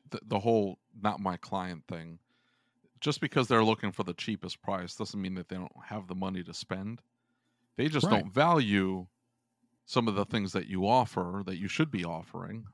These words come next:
Speaker 1: right? If you don't wanna be the cheapest guy in town, you should be offering some things that raise the value that you provide. And some people just don't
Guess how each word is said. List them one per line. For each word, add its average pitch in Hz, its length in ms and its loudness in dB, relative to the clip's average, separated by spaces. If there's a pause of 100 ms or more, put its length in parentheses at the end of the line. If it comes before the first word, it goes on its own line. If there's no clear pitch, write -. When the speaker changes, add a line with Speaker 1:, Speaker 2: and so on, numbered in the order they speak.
Speaker 1:
right? 92 240 -6
If 92 140 -10
you 101 80 0
don't 101 180 4
wanna 95 160 2
be 101 180 0
the 92 140 -2
cheapest - 380 -10
guy 85 160 -6
in 82 100 -12
town, 87 340 -10
you 95 100 -6
should 98 200 -2
be 95 100 -2
offering 95 460 -4
some 98 240 -6
things 87 360 -10 (340)
that - 100 -10
raise 107 240 2
the 98 80 -4
value 104 460 2
that 90 140 -6
you 90 80 -8
provide. 98 640 2 (500)
And - 100 -12
some 139 120 -2
people 156 240 0
just - 220 -4
don't 107 300 -2